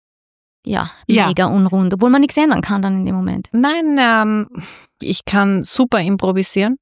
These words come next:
Speaker 1: Mhm.
Speaker 2: und ich kann auch spontan sein.
Speaker 1: Mhm.
Speaker 2: Natürlich, äh, ein, ein Basisplanung ist immer da.
Speaker 1: Mhm.
Speaker 2: Ähm, gestern wurde meine Tochter achtzehn.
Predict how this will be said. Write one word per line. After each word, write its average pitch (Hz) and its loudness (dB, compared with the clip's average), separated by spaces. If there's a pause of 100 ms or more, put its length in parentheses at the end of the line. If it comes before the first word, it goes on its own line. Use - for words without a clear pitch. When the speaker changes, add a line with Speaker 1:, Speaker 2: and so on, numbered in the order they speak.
Speaker 1:
Mhm. 196 -6 (360)
Speaker 2:
und 202 2 (180)
ich - 0
kann 175 2
auch 175 2
spontan 156 0
sein. 139 -2 (320)
Speaker 1:
Mhm. 185 4
Speaker 2:
Natürlich, 202 4
äh, - -2
ein, 78 -2
ein 143 -6 (400)
Basisplanung 175 0
ist 185 0
immer 190 6
da. - 0
Speaker 1:
Mhm. 156 0
Speaker 2:
Ähm, 143 0 (720)
gestern 185 2
wurde 185 2
meine 175 2
Tochter - -2
achtzehn. 190 0